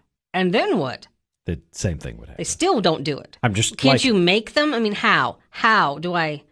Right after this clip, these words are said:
Speaker 1: how?
Speaker 2: I, I love it when people that are not in the middle of the situation, especially involving children, start telling me what I need to do, and I just stare at them and I go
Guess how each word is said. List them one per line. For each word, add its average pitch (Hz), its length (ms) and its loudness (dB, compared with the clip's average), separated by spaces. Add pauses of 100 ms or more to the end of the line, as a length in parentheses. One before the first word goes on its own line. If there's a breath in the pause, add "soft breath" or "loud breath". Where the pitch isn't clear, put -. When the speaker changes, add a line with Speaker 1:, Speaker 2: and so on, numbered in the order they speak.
(320)
Speaker 1:
how? 143 680 2
Speaker 2:
I, 165 220 6
I 135 80 4
love 151 260 4
it 196 100 2
when 135 120 0
people 143 280 0
that 110 160 0
are 107 60 0
not 107 200 2
in 107 80 -4
the 101 60 0
middle 110 360 2
of 131 80 0
the 120 60 -2
situation, 135 460 0
especially 175 440 4
involving 135 380 4
children, 127 460 2
start - 300 0
telling 127 280 0
me 123 100 2
what 110 140 0
I 101 100 0
need 117 240 0
to 123 60 -4
do, 131 180 4
and 117 80 2
I 113 80 4
just 107 160 -4
stare 120 240 2
at 113 100 -2
them 98 140 -4
and 92 80 -4
I 90 80 -4
go 80 240 -6